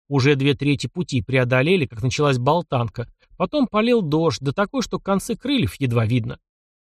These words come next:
Совсем темно сделалось, хотя до ночного времени еще два с лишним часа.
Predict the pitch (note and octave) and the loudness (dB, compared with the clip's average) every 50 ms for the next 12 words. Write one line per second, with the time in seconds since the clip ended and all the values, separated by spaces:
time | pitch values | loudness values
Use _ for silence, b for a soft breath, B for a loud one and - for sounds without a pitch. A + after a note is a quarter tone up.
0 | _ _ - - C3+ - - - D3 C#3+ - - F3 G#3 B3+ C#4+ C#4 G#3 A#2+ B2 | _ _ -4 -2 -2 0 0 -2 -2 -2 -2 -2 0 0 0 2 0 0 0 0
1 | B2+ B2+ A2 C#3 - C3 - - - C#3+ - - D3+ C3+ C3 C3+ C3+ B2+ - - | -2 -2 -2 -2 -6 -10 -8 -4 -4 -2 0 0 0 0 0 0 0 0 -2 0
2 | D3 C3 B2 A2+ B2+ D3+ F3 F#3+ F#3 D3+ C3+ - - D3 C3 A#2+ A#2 B2+ B2 - | 0 2 2 2 2 2 2 2 2 2 0 0 0 -2 -2 0 2 2 2 0
3 | - C3 A#2+ - - B2+ A#2+ - - A3 - - C3 - | -2 -4 -6 -4 -4 -4 -4 -4 -4 -6 -8 -8 -10 -12